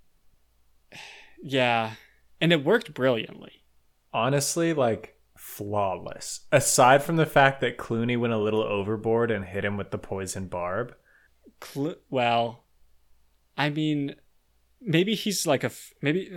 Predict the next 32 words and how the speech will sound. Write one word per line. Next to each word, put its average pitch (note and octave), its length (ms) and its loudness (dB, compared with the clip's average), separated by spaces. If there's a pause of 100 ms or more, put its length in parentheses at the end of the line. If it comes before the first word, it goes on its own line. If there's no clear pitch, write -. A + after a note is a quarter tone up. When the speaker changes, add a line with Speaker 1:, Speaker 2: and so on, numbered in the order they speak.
(140)
Speaker 1:
eh, D#3+ 180 -8
he's G3+ 420 -6
fanatical, G#3 720 -6
right? C#3 320 -2 (180)
He - 120 -4
doesn't F3+ 220 -4
care D#3 140 -2
about C#3+ 140 2
his A#2+ 100 -2
Speaker 2:
Mm. C3 60 -2
Speaker 1:
own A#2+ 80 -4
life. A2+ 160 -6
He B2 60 -6
just A#2 180 -8
cares A#2+ 220 -4
about A2+ 400 -4 (500)
Speaker 2:
Yeah, F#2 240 -4
this F#2+ 240 -8
is F#2 120 -10
true. F2+ 460 -10
I F3 200 8
also E3 500 6
imagine E3+ 540 4
he's, C#3+ 340 -2
like, C#3 340 2 (300)
very G#2+ 400 0
skilled G2 640 -4
in G#2 140 -8
the G2 80 -6
arts G2 340 -4
of F#2+ 140 -6
healing. G#2 560 -6